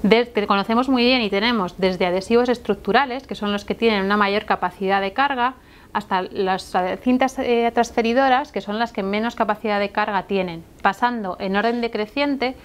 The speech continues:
por los adhesivos de poliuretano reactivos, los selladores, los adhesivos termofusibles, las cintas de espuma acrílicas V H B, los adhesivos de contacto y en aerosol,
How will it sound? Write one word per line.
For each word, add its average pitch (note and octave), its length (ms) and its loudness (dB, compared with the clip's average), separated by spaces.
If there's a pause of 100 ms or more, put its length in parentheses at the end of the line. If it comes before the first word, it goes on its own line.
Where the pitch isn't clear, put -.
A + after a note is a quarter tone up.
(180)
por G#3 120 2
los F#3 220 0
adhesivos G3 460 2
de G#3+ 60 2
poliuretano F#3+ 500 2
reactivos, A#3 760 0
los F#3+ 180 0
selladores, A3 760 2
los G3 180 -2
adhesivos F#3+ 400 2
termofusibles, G#3+ 920 0 (480)
las G3+ 180 2
cintas B3 240 2
de A3+ 60 -4
espuma G#3 320 -2
acrílicas F#3+ 520 -2
V F#3+ 220 0
H F3+ 240 -4
B, A3+ 280 2 (520)
los G#3 200 2
adhesivos A3 440 4
de G#3+ 100 2
contacto G#3 520 -2
y F#3 80 -2
en F3+ 100 -4
aerosol, B3 560 0